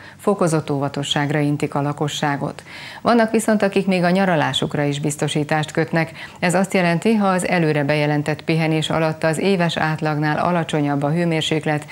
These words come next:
és még eső is esik, a biztosító jelentős összeget fizet kárpótlásul.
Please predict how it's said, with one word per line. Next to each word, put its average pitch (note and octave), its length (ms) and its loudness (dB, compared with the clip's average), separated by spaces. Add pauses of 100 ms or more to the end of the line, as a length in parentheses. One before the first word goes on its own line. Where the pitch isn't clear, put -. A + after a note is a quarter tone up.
(240)
és D3+ 140 -4
még D#3 180 0
eső E3+ 300 0
is D3+ 180 0
esik, E3+ 380 0 (280)
a G#3+ 120 2
biztosító F#3 680 2
jelentős C#3 540 0
összeget C#3 420 -4
fizet D3 380 -2
kárpótlásul. D3 920 -2